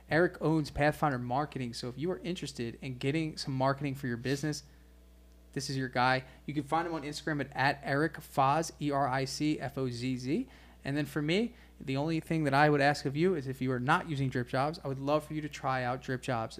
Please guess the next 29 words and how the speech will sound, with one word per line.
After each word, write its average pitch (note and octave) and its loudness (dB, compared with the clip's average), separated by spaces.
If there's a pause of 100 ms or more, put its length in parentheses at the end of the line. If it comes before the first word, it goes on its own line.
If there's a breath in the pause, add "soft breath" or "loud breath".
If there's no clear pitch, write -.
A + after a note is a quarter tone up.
(120)
You D3 -4
can D3 -6 (400 soft breath)
automate C#3+ 2
so - 0
many E3+ 4
things D3 0
in C#3 0
your B2+ 0
business. B2 -6
It's C3+ -6
gonna C#3+ -4
take C#3+ -6
such - 2
a F3 4
load D3 4
off C3 2
of C3+ -6
your C3+ 0
back. C#3 2
It's - -20
gonna C3+ -12
professionalize C#3 2
your C3+ -2
business. F3+ 4 (280 soft breath)
It's C#3 -6
gonna C3+ -4
help D3 -4
customers C#3 -2
see C#3 -2